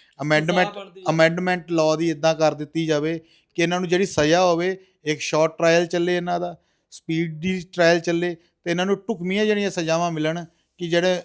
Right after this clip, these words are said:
Speaker 1: ਇੱਕ ਪੂਰੇ ਸਮਾਜ ਲਈ ਇੱਕ ਪੂਰੀ ਸਿੱਖਿਆ ਬਣ ਜਾਵੇ।
Speaker 2: ਜੀ, ਬਹੁਤ ਬਹੁਤ ਧੰਨਵਾਦ ਜੀ। ਇਹ ਸੋ ਇਹ ਸਨ ਹੁਸ਼ਿਆਰਪੁਰ ਦੇ ਨਜ਼ਦੀਕੀ ਪਿੰਡ ਸਲੇਰਨ ਤੋਂ ਮੌਜੂਦਾ ਸਰਪੰਚ ਐਡਵੋਕੇਟ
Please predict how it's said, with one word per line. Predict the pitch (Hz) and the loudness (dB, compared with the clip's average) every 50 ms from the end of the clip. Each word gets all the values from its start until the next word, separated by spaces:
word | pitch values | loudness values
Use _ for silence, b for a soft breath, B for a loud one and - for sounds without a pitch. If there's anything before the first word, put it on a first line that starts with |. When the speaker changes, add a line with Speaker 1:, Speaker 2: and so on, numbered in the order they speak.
| _ _ - | _ _ -4
Speaker 1:
ਇੱਕ | - 165 160 - - 180 180 175 170 - _ _ _ _ _ _ _ - | -4 -4 -4 -2 -2 -2 -2 -2 -4 -8 _ _ _ _ _ _ _ -4
ਪੂਰੇ | 165 185 196 208 | 0 2 2 2
ਸਮਾਜ | 196 - 175 165 160 156 151 151 156 | 2 0 0 0 2 2 2 2 0
ਲਈ | 160 160 165 | 0 0 0
ਇੱਕ | 160 156 - - 143 _ | 0 0 -4 -10 -16 _
ਪੂਰੀ | - 165 160 165 165 160 | -4 -2 0 0 -2 -2
ਸਿੱਖਿਆ | 143 - - 139 - - 143 127 | -4 -8 -12 -12 -8 -6 -6 -4
ਬਣ | 120 113 104 98 | -6 -8 -12 -14
ਜਾਵੇ। | 98 87 _ _ _ _ | -18 -20 _ _ _ _
Speaker 2:
ਜੀ, | 151 143 131 _ _ _ | -20 _ _ _ _ _
ਬਹੁਤ | 156 170 165 170 | -20 -20 -20 -20
ਬਹੁਤ | 175 170 | -20 -20
ਧੰਨਵਾਦ | 185 170 147 127 123 120 - | -20 -20 -18 -18 -18 -18 -20
ਜੀ। | 107 - _ _ _ _ _ _ - | -20 -20 _ _ _ _ _ _ -6
ਇਹ | 165 160 160 147 | -2 -2 -2 -2
ਸੋ | - 233 | -2 -4
ਇਹ | 208 | -4
ਸਨ | - 262 262 269 | -2 -4 -4 -4
ਹੁਸ਼ਿਆਰਪੁਰ | 240 233 233 220 185 180 - 214 208 | -4 -4 -2 -4 -4 -4 -4 -8 -6
ਦੇ | 226 220 | -6 -6
ਨਜ਼ਦੀਕੀ | 220 202 208 - 190 185 - 220 | -6 -8 -10 -10 -12 -12 -12 -12
ਪਿੰਡ | 202 220 208 202 | -12 -12 -12 -12
ਸਲੇਰਨ | - - 180 175 175 175 190 185 | -10 -8 -6 -6 -4 -6 -6 -8
ਤੋਂ | - 202 | -10 -10
ਮੌਜੂਦਾ | 196 185 165 170 165 165 202 | -8 -8 -8 -8 -8 -10 -10
ਸਰਪੰਚ | - 208 190 190 _ - 180 175 170 - 208 | -10 -10 -12 -12 _ -10 -10 -8 -8 -8 -6
ਐਡਵੋਕੇਟ | 196 175 160 156 175 165 _ - 185 185 180 - | -6 -6 -6 -8 -10 -10 _ -6 -6 -6 -4 -4